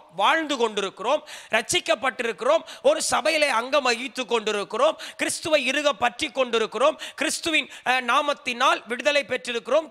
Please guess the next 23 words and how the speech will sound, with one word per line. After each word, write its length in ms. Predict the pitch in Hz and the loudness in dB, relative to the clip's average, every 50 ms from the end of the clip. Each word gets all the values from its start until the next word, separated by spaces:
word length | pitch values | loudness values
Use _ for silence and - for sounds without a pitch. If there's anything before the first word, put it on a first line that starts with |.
| - 277 | -8 -6
கிறிஸ்துவினால் 640 | 277 - - - 320 277 269 247 269 320 311 262 247 294 | -4 -4 -4 -6 -4 -4 -2 0 0 2 2 2 2 2
ஆசீர்வாதங்களை 680 | - - - 320 285 277 269 269 262 247 240 233 226 - 214 | 2 0 -2 0 0 0 0 2 0 0 0 0 0 0 -2
பெற்றிருக்கிறோம், 560 | 226 - - 220 214 - - 254 - 269 - - 294 - - 262 | -4 -4 -2 -4 -4 -2 0 0 0 0 0 -4 -8 -4 -2 0
கிறிஸ்துவினால் 640 | 269 - - - - 302 285 277 277 302 339 311 - - - - 190 190 | 0 0 0 -2 -4 -4 -4 0 0 0 0 0 -4 -10 -6 -2 -2 -2
எவைகளெல்லாம் 580 | 196 220 208 220 220 220 220 233 277 311 311 262 | 0 -2 -2 -2 -2 -2 -2 -2 -2 -2 -2 -2
நமக்கு 240 | 233 233 226 - 214 208 | -2 -4 -4 -2 -2 0
வர 100 | 208 233 247 | 0 0 0
வேண்டுமோ 420 | 220 220 220 214 214 214 240 302 - - - - | -2 -4 -4 -4 -4 -2 -2 -2 -2 -4 -6 -2
அவைகளை 440 | - 208 220 226 233 208 220 208 196 196 | -2 0 0 0 0 0 -2 -2 -2 -2
எல்லாம் 240 | 196 233 320 320 - - 240 | 0 0 0 0 0 0 0
நாம் 200 | 240 240 240 240 233 | 0 0 0 -4 -4
இன்றைக்கு 340 | 202 214 233 226 - - 262 - - 226 | -2 0 -2 -2 -2 -4 -8 -2 -2 -2
பெற்றிருக்கிறோம். 680 | - - - 226 208 196 - 185 165 190 214 202 175 - - - _ _ _ _ _ _ _ _ _ _ - | -2 -2 -2 -2 -2 -2 -2 0 0 2 2 2 0 -2 -14 -20 _ _ _ _ _ _ _ _ _ _ -14
இன்றைக்கு 260 | 175 185 190 - - 170 175 196 | -12 -12 -10 -10 -8 -4 -2 0
நான் 260 | 226 262 285 269 233 | 2 2 2 0 0
நல்லா 240 | 202 208 220 226 220 214 | -2 -2 0 0 -2 -2
இருக்கிறேன், 420 | 202 170 - 180 185 208 226 240 226 - - _ _ _ - - - - - 185 202 220 | -4 -6 -8 -4 -2 -2 -2 -2 -4 -8 -16 _ _ _ -20 -20 -20 -20 -12 -6 -2 0
நான் 240 | 233 269 302 311 269 247 | 2 4 4 4 2 0
ஆசீர்வதிக்கப்பட்டிருக்கிறேன், 1200 | 247 - - 302 262 262 247 226 185 - 220 190 202 196 160 202 180 175 - 180 190 214 226 220 - - - - - - - 226 | -2 -4 -6 -6 -6 -8 -8 -8 -6 -6 -6 -4 -4 -6 -6 -6 -14 -12 -8 -2 0 0 0 -2 -4 -10 -20 -20 -14 -6 -2 -2
என் 120 | 233 226 220 226 | -2 -2 0 0
வீடு 220 | 294 339 320 320 262 - - | 0 0 0 0 0 -2 -2
சமாதானத்தோடு 720 | 220 240 262 285 277 262 262 247 247 - - 247 240 226 220 214 | 0 2 2 2 2 2 0 0 -2 -2 2 2 2 2 2 0
இருக்கிறது. 420 | 214 202 - 196 185 185 180 208 | -2 -4 -2 -2 -2 0 2 2